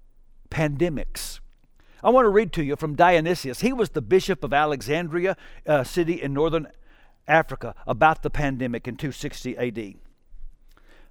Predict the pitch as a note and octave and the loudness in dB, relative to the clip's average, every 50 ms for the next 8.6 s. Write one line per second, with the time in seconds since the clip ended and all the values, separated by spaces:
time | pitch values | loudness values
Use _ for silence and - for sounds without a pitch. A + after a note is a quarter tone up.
0 | - C3+ C#3+ F3 A3+ C#4 D4 - - B3 G#3 A3 G#3+ G3+ E3+ D3 F3+ F#3 F#3 F3 | -8 0 4 6 8 8 6 4 2 0 2 4 4 4 4 4 4 4 4 2
1 | F3+ - - F#3+ F3+ - - - C#3+ B2+ - - F3 E3+ E3+ D3 - E3 E3 D#3+ | -2 -4 -4 -4 -4 -4 -6 -10 -10 -10 -4 0 0 0 0 0 0 -2 -2 0
2 | C#3+ D#3 F3 G3 G3+ F#3+ F3+ F3 D3 D3+ D#3+ D#3+ D#3+ D3 D#3+ D3+ D3+ D3+ D3+ D3 | 2 2 2 2 2 0 0 -2 0 0 0 0 0 0 -2 -4 -2 -2 -2 -2
3 | C#3+ C#3 B2+ A#2+ A#2 A2 - _ - _ _ _ - - _ _ C#3+ E3 G3+ A#3+ | -2 -4 -6 -10 -14 -18 -20 _ -20 _ _ _ -20 -20 _ _ 4 6 6 8
4 | G#3+ B3 A#3+ - - - - G#3 A3 A3 A3 G#3+ G3 F#3 F3+ C#3 - - F#3 E3+ | 8 4 2 0 -2 -2 2 4 6 6 6 4 2 0 -2 -4 0 0 2 2
5 | E3 D3 C#3+ D#3+ D3 - F#3+ F3 C#3 D#3 E3 C3 C#3+ F#3 G#3 G#3+ G#3+ G#3 G3 F3 | 2 2 -2 -4 -4 -4 -6 -6 -4 -6 -4 -2 0 0 2 2 4 4 4 2
6 | C#3+ D3+ F3 F#3 F3 F3 E3 E3 E3 D#3 C3 C3 A#2+ - _ - - - - - | 2 0 0 0 0 0 0 0 0 0 0 -4 -8 -12 _ -20 -20 -20 -20 -20
7 | - - - - - F3 B3+ D4+ D#4 C#4+ C#4+ C4+ B3 - - - - D#3 C3+ A#2 | -20 -20 -20 -2 4 6 6 6 6 6 6 6 6 4 -2 -6 -6 -6 -6 0
8 | G#2+ D#3 D#3 D#3 D3+ C#3+ - A2+ A2+ - - | 2 2 2 2 0 -4 -6 -10 -12 -14 -18